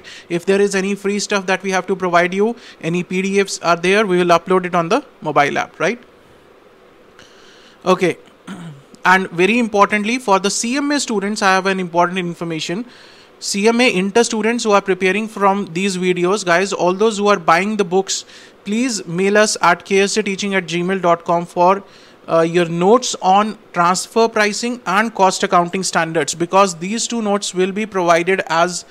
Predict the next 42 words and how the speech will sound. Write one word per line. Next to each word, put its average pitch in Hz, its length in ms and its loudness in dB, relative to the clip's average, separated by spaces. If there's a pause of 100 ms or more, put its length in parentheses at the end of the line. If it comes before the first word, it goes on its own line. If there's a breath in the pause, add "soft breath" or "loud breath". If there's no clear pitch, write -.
(400 loud breath)
P 233 160 -2
D 233 200 0
F 165 220 0 (120)
to 196 40 -8
you 180 160 -2
people, 170 300 -8 (140)
okay? 240 300 -4 (1080)
I've 156 240 -2
prepared 185 420 -2
the 220 80 0
notes. 208 360 -4 (380 loud breath)
I'll 170 200 2
provide 185 440 2
the 214 60 2
P 208 240 -4
D 233 180 -4
F 254 180 -2
of, 202 380 -2 (220)
uh, 170 220 4
these 190 260 -2
two 196 140 -4
chapters. - 640 -2
So - 180 -10
please 190 480 -6
mail 180 380 -2
us 196 300 0
at 160 280 2 (120)
K 175 140 -2
S 180 180 -2
J 185 80 -2
teaching 175 320 -6
at 165 100 -2
gmail 156 320 -6
dot 143 220 -6
com. 123 320 -10
All 175 120 4
those 196 220 0
who 196 80 0
are 196 80 2
buying 165 300 -4
the 165 60 -4
books, 147 320 -8